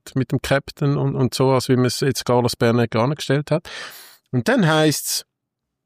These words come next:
ja, ursprünglich mit dem Janik Brecher, äh, man möchte jetzt in dem Abstiegskampf ein bisschen Erfahrung reinbringen, ähm, und, und nicht den jungen Silas Huber irgendwie in dieser Situation lassen. Und eine Woche später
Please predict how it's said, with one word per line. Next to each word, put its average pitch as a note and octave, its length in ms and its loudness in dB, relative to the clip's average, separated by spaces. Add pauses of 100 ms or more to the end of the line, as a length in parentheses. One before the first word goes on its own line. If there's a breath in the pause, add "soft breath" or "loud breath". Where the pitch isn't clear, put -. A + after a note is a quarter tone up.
(140)
ja, D3+ 140 4
ursprünglich D3+ 580 2
mit C3+ 120 0
dem C#3 80 2
Janik C3+ 340 0
Brecher, C3+ 540 2 (560 soft breath)
äh, A#2+ 420 0
man A#2+ 260 4
möchte C3+ 360 2
jetzt B2 340 2
in A2+ 60 -4
dem A#2+ 160 2
Abstiegskampf C3 720 -2
ein - 40 -4
bisschen A#2+ 120 0
Erfahrung C#3 560 2 (220)
reinbringen, D3+ 920 2 (120)
ähm, B2+ 320 -2
und, B2+ 340 -2
und B2 260 -6
nicht A#2+ 220 -2
den B2 100 2
jungen B2+ 240 2
Silas B2 360 0
Huber C#3 320 0
irgendwie C3 380 0
in B2+ 220 0 (520 loud breath)
dieser B2+ 160 4
Situation C3+ 600 0
lassen. C3 240 0 (480 loud breath)
Und C3 160 4
eine B2+ 100 2
Woche D3 220 0
später G3 640 0